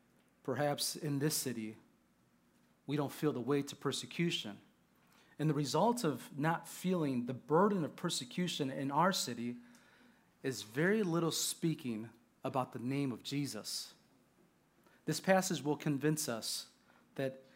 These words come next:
though there's great persecution, there must be great preaching that happens as a result of it, or a great evangelism that happens as a result of it. In other words,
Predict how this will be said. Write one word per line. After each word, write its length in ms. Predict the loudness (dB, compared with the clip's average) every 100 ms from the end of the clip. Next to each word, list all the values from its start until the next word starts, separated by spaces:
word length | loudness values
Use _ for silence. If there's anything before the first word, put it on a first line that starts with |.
| -20 _ _ _
though 500 | -8 2 8 8 8
there's 300 | 6 4 4
great 360 | 4 4 4
persecution, 880 | 0 -2 0 -4 -2 0 0 -2 -6 -12 -20 -20 _ _ _ -20 -20 _ _ _ _ _ _
there 160 | -4 -2
must 420 | 0 0 -2 -4
be 200 | -4 -4 -6
great 460 | -6 -2 -2 -6
preaching 580 | -10 -4 -4 -4 -6 -10 -14 _ _ -12
that 100 | -8
happens 360 | -6 -6 -8
as 140 | -6 -6
a 60 |
result 420 | -8 -6 -6 -8
of 100 | -12
it, 120 | -14 -16 -20 -4
or 120 | -2
a 60 | -2
great 460 | -2 2 2 2 -2
evangelism 960 | -4 -2 0 0 0 -2 -2 -4 -8 -10 -16 -10
that 100 | -8
happens 460 | -2 -2 -2 -6
as 120 | -6
a 60 | -6
result 400 | -6 -2 -4 -4
of 80 | -12
it. 140 | -14 -16 -20 -20 -6
In 100 | 2
other 220 | 4 4
words, 480 | 0 -4 -8 -8 -10